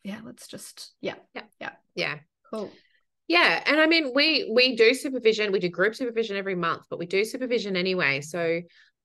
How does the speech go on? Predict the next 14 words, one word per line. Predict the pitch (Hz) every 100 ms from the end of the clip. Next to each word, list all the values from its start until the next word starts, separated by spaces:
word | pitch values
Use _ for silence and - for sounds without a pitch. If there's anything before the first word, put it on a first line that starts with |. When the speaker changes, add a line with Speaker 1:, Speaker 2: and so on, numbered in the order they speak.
| -
Speaker 2:
like, | 185 180
lots | 196 202
of | 226
people | 226 208
come | - 202 190
back | 175 175
and, | 165 160 160 - -
and | 160 160
book | 165 170
a |
little | 165 156
bit | 160 156
of |
supervision, | 156 160 160 160 160 160 151 151